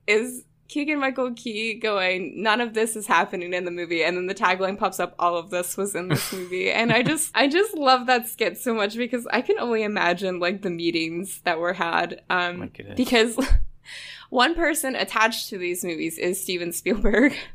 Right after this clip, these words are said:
Speaker 1: And I think he did have to cut some of it out. Um, I think the movie was even a little bit longer than what it is now. I think it's, like, an hour and forty-six minutes.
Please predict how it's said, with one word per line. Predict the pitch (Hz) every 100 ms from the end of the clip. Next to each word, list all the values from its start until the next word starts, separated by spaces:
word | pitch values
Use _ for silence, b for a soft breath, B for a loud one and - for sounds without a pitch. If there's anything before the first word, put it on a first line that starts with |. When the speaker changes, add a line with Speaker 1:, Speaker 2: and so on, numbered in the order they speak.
| -
Speaker 1:
And | 233
I | 214
think | 247 359
he | - 294
did | 214 180
have | 226 185
to | - 190
cut | - 175 175
some | - 190
of | 208 185
it | 170
out. | 180 180 190 -
Um, | 180 175 175
I | 233
think | 202
the | 220
movie | 208 180
was | 185 190
even | 185 180
a | 185
little | 190 180
bit | 170
longer | 175 175 180 185
than | 185 - 175
what | - 185 180
it | 180
is | 185 190
now. | 190
I | 202
think | 190
it's, | 190 -
like, | 190
an | 196 196
hour | - 185
and | 185 185
forty-six | - 185 196 - 190 -
minutes. | 214 185 190 202